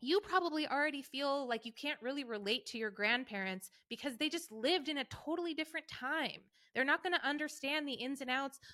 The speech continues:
of, like, the pressure of being on Instagram or whatever it is, you know, like, because so much changes so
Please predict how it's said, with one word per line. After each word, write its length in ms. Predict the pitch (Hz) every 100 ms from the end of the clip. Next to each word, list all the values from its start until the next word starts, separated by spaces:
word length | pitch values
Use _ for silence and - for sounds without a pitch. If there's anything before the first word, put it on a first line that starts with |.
| -
of, 120 | 220
like, 200 | 240 240
the 100 | -
pressure 400 | - - 247 277
of 140 | 240 202
being 240 | 226 233
on 140 | 220 214
Instagram 600 | 226 - 220 214 196 190
or 80 |
whatever 340 | 185 190 185 180
it 100 | 180
is, 280 | 170 - - _ _ _ -
you 140 | - 254
know, 380 | 247 277 330 320
like, 180 | 247 247
because 260 | 269 294 -
so 460 | - 320 330 339
much 280 | 311 302 -
changes 380 | 285 302 277 262
so 460 | - - 320 320